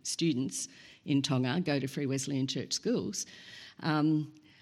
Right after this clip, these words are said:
they sent me, this is how Tonga works, they sent me a proposal for me to critique. <laughs> And by the end of reading it, I wanted to go,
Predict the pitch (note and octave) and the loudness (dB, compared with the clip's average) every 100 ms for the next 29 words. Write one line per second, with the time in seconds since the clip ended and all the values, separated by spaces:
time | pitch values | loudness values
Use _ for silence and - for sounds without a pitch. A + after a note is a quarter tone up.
0 | - D#3 E3 A#3 A#3 - E3 C3+ F3+ - | 2 4 6 8 6 6 4 4 2 2
1 | F3+ F#3+ F3+ E3+ E3+ - D3+ C#3 C#3 A2 | 2 2 4 4 2 2 2 4 2 0
2 | B2+ - - F3+ E3+ - A3 G#3 G3 F3+ | 0 0 0 4 4 6 4 4 6 6
3 | E3+ F3 C#3+ D3+ D3 D3+ D3 A2 - D3+ | 6 0 2 2 4 4 2 0 2 6
4 | C#3+ D3 - - D3+ - F3 C#3 - - | 8 6 4 0 0 2 4 2 0 -10
5 | - - - - - F3+ - G#3 - - | -12 -8 -6 -4 0 -2 0 -2 -2 -8
6 | - D4+ E4+ D4 - F3 F3+ F3+ F#3 F#3 | -10 -4 -4 -4 0 4 8 8 10 10
7 | F#3+ E3+ D#3+ D#3 D#3 D#3 C#3 C3+ C#3 C#3 | 10 8 8 8 10 10 10 10 8 8
8 | C#3 C3+ A#2+ B2+ B2+ B2 | 8 6 4 4 6 6